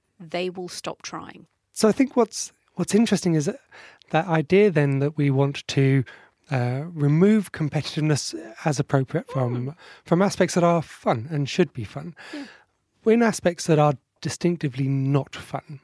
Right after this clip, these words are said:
Speaker 2: uh,
Speaker 1: Mm.
Speaker 2: so exams,
Speaker 1: Yeah.
Speaker 2: schoolwork, how do, how do we as parents help encourage our children to take more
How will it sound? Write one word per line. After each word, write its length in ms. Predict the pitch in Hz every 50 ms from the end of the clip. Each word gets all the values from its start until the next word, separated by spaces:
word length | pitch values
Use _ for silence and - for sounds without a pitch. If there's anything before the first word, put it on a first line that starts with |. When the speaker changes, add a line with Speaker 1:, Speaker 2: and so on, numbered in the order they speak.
| _ _ -
Speaker 2:
uh, 60 | -
Speaker 1:
Mm. 260 | - 185 156 156 147
Speaker 2:
so 120 | - 139
exams, 580 | 123 131 123 107 - 113 107 107 110 107 104 -
Speaker 1:
Yeah. 80 | 302 233 - _ _ _ _ - 147
Speaker 2:
schoolwork, 600 | - - - - 131 117 104 110 110 139 - - - - - - - - - - - _ _ _
how 360 | - - - - 202 233 226
do, 420 | 214 - - 185 180 175 165 156 147 _ _ _ _
how 160 | - 196 233
do 100 | 226 -
we 220 | 185 175 180 160 165 - _ _ -
as 140 | 165 147 131
parents 640 | - - - - 156 147 143 143 139 147 - - - - - - - - _ _ _ _
help 380 | - - - - 160 165 165 -
encourage 560 | 147 143 139 - - 156 156 151 147 135 -
our 140 | 139 131 123
children 580 | - - - - 156 143 143 127 139 131 127 117
to 500 | - - - 143 131 131 131 131 131 120 _ - - - _ _ _ _ -
take 420 | - - 131 127 135 135 - - - _ _ _ _ -
more 380 | 139 135 135 135 131 135 143